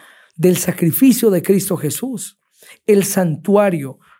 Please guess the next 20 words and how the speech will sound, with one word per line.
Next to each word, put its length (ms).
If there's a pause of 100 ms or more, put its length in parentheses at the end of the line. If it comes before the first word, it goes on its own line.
que 500
el 180
Señor 440
había 240
establecido 800
como 220
lugar 360
de 140
culto 460
para 180
el 80
pueblo 300
de 80
Israel 480 (360)
era 480
una 260
sombra 840
del 240
santuario 720
celestial. 680